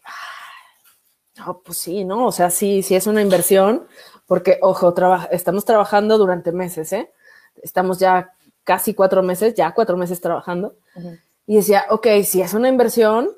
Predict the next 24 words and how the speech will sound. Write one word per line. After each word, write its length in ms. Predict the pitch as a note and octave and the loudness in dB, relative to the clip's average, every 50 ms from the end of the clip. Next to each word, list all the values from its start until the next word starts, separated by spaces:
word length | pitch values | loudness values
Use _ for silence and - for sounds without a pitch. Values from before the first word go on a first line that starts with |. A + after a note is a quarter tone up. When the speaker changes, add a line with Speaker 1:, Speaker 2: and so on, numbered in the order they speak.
| _ _ _ _ _ _ _ _ _ | _ _ _ _ _ _ _ _ _
Speaker 1:
sí 140 | - F3+ E3+ | -14 -10 -6
tengo 220 | - G3 G#3+ A#3 | -4 -4 -4 -2
que 80 | A#3 B3 | -2 -2
hacer 220 | A3+ - G#3+ G3+ | -2 -2 -2 -2
mis 180 | G#3 G#3+ G#3 G#3 | -2 -4 -4 -4
números 440 | G#3+ G#3 G3+ G3+ G3+ G3+ G#3 G3+ - | -4 -4 -4 -4 -4 -4 -4 -4 -6
y 60 | G3 | -6
todo, 460 | F3 - F#3+ F#3 F3+ F#3+ G#3 G#3+ - - | -4 -2 0 2 2 2 2 0 -2 -4
pero 720 | - F#3 F#3+ F#3 F#3 F#3 F#3 F#3 F#3 F#3 F#3 F3+ F3 - _ _ _ | -2 -2 0 0 0 0 2 2 2 2 0 0 -2 -4 _ _ _
¿qué 120 | - G#3+ | -2 0
onda 520 | G#3 G#3 G#3 G#3 G#3+ G#3 A3 B3+ D4+ E4+ _ | 0 0 0 0 0 0 0 0 -4 -6 _
con 240 | - G3 F#3+ F#3 F#3 | -6 -4 -4 -4 -4
esto 380 | F#3+ G3 F#3 - - G#3+ G#3+ G3+ | -4 -6 -6 -6 -6 -4 -4 -2
de, 340 | F#3+ F#3 F3+ E3+ D#3 - - | -2 0 0 0 -2 -2 -6
de 180 | - E3 F3 F3 | -8 -6 -6 -4
cuando 300 | - F#3+ F#3 F#3+ F#3 F3+ | -2 -2 0 0 2 0
dijo 220 | F3+ G#3+ F#3+ - A3+ | 0 0 0 0 0
esta 280 | A#3 - - - A3 | 0 2 0 -2 0
palabra 540 | - F#3 F3+ F3+ F3+ F3+ F3 F3 E3+ D#3+ D#3+ | 0 0 0 2 0 0 0 0 -2 -2 -4
que 140 | - - E3+ | -6 -8 -8
se 120 | - - | -4 -4
las 160 | E3 E3+ D#3 - | -4 -4 -4 -4
quiero 200 | - F3+ F#3+ F#3 | -2 -2 -2 -2
compartir? 560 | F#3+ F3 D#3+ D#3 D3 D#3 - - D#3+ D#3 | -4 -4 -4 -6 -10 -10 -10 -10 -10 -10